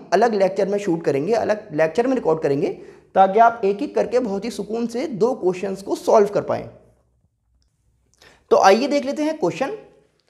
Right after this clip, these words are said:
तो क्वेश्चन है, "In an anti-Malarian campaign in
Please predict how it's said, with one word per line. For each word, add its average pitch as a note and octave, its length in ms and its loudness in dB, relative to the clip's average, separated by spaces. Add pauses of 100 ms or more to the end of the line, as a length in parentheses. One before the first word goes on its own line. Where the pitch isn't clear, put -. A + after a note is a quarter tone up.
(320)
तो A3+ 80 -2
क्वेश्चन A#3+ 420 -2
है, A3+ 160 0 (680)
"In C4+ 260 2
an C4+ 180 0 (220)
anti-Malarian G3+ 960 2
campaign F#3+ 520 -2 (520)
in G#3+ 120 0